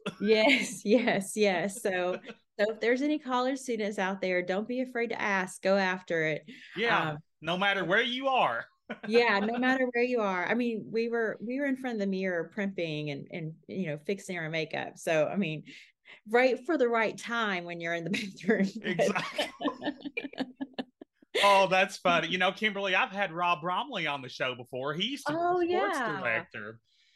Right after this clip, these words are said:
Speaker 2: Yeah,
Speaker 1: Yeah,
Speaker 2: he
Speaker 1: he
Speaker 2: was
Speaker 1: came by.
Speaker 2: there when I was there, I'm pretty sure. Yeah.
Speaker 1: Yeah, you might not have, uh,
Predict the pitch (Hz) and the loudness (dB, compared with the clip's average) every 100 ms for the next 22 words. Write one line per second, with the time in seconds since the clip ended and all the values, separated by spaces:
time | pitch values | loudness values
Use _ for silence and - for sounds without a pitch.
0 | - 233 254 311 311 226 202 233 247 311 | -6 0 2 2 2 0 -2 -6 -6 -6
1 | 269 - 190 190 226 208 185 175 165 165 | -6 -2 0 0 -2 -2 -4 -6 -6 -6
2 | - 165 156 165 - 156 151 151 160 175 | -6 -6 -6 -6 -4 -2 -2 -4 -4 -4
3 | 156 151 156 170 139 135 147 - - 160 | -4 -6 -6 -6 -6 -6 -6 -6 -8 -12
4 | - _ _ _ - 170 190 190 185 185 | -18 _ _ _ -4 0 2 4 2 0
5 | 202 202 190 175 175 156 139 147 135 | 0 2 2 2 2 2 0 -2 -2